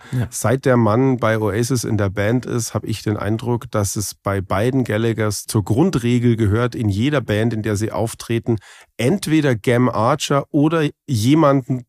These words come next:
Speaker 2: dabei zu haben, der so aussieht wie Graham Archer. Also,
Speaker 1: Genau, ja.
Speaker 2: äh, äh,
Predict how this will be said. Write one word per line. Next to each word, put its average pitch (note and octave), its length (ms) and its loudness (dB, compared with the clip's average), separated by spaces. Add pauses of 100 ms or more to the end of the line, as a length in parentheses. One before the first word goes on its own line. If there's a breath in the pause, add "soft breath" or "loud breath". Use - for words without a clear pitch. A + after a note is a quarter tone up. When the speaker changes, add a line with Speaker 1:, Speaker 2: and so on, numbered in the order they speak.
(160)
Speaker 2:
dabei A2 340 2
zu C3 160 0
haben, A#2+ 160 2
der A#2 140 2
so C#3+ 180 -2
aussieht A#2 580 -2
wie F#2+ 100 -6
Graham - 280 -8
Archer. - 500 -12 (540 loud breath)
Also, A#2 180 2
Speaker 1:
Genau, A2+ 260 2
ja. A#2+ 60 -2
Speaker 2:
äh, A2+ 300 2 (400 loud breath)
äh, C3 100 -2